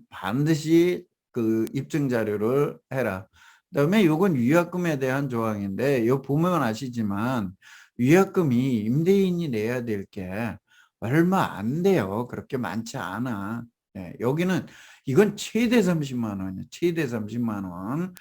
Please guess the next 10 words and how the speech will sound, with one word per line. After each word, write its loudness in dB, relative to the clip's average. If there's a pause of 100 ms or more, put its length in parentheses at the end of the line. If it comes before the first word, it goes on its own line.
(320)
예, -4
이건 -2
최대 0
삼십만 -4
원이고 -4
자녀 -2
기간에 -4
따라 -4
하기 -8
때문에 -4